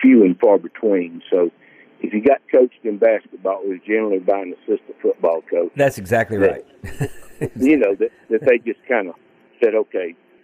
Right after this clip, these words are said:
Speaker 1: you're gonna coach
Speaker 2: <laughs>
Speaker 1: basketball."
Speaker 2: You have
Speaker 1: You
Speaker 2: to
Speaker 1: know,
Speaker 2: coach
Speaker 1: they,
Speaker 2: basketball.
Speaker 1: oh, God.
Speaker 2: You have to do it.
Speaker 1: Oh, man. <laughs> You know, and so when I, when I got older and, and I graduated from college and I decided that's what I wanted to do, or, or when I was trying to think of what I wanted to do, I thought,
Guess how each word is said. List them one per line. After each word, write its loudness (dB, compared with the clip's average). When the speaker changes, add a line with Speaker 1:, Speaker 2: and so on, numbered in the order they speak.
Speaker 1:
you're 4
gonna 0
coach -2
Speaker 2:
<laughs> -20
Speaker 1:
basketball." 0
Speaker 2:
You -4
have 2
Speaker 1:
You -10
Speaker 2:
to -10
Speaker 1:
know, -16
Speaker 2:
coach -2
Speaker 1:
they, -4
Speaker 2:
basketball. 0
Speaker 1:
oh, -12
God. -8
Speaker 2:
You -4
have -2
to -14
do -8
it. 2
Speaker 1:
Oh, 2
man. -16
<laughs> -12
You -6
know, -2
and -4
so 4
when 0
I, 2
when 0
I 2
got 0
older -2
and, -10
and -14
I -16
graduated 0
from -20
college -2
and -6
I -6
decided 0
that's -4
what -4
I -2
wanted -6
to 0
do, 0
or, 2
or 2
when -2
I -2
was -2
trying 0
to -4
think -2
of -14
what -6
I -8
wanted -12
to 0
do, 2
I -8
thought, -4